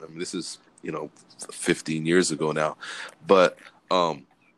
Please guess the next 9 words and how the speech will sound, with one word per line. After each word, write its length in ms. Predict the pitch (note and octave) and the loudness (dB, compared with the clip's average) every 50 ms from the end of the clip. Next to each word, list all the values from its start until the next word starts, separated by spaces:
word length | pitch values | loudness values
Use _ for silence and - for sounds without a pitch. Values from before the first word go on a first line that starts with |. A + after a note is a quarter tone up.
| _ _ _ _ _ _ _ _ _ - - - _ _ _ | _ _ _ _ _ _ _ _ _ -20 -20 -20 _ _ _
what 240 | G#2 G#2+ A2 A2 G#2+ | -2 0 0 2 2
we 120 | G#2+ G#2 | 0 -2
realized 640 | F#2+ G#2+ C3 D#3 D3 A#2+ G2 F2+ F2+ F2+ E2+ - | 0 0 2 2 4 4 4 4 4 4 0 -4
was, 360 | E2 E2 D#2+ D#2 - - - - _ _ _ - _ _ _ _ | -6 -8 -8 -8 -8 -12 -16 -18 _ _ _ -20 _ _ _ _
you 160 | - G#2+ G#2+ | -10 -6 -2
know, 160 | G2+ F#2+ F#2 | -2 0 0
when 260 | F#2 F2+ F#2 F#2 F#2 F2+ | 0 0 -2 -4 -2 0
there 260 | G#2 A2 A#2 A#2+ A#2+ | 2 4 4 4 4
wasn't, 1160 | A2 G2 F#2 F2+ F2+ G2 G2+ G#2+ A2+ A2 G#2+ G2+ F2+ F2 E2+ - _ _ - - - - - | 2 -2 -6 -6 -2 2 2 2 2 2 -2 -6 -6 -8 -8 -10 _ _ -12 -12 -12 -14 -18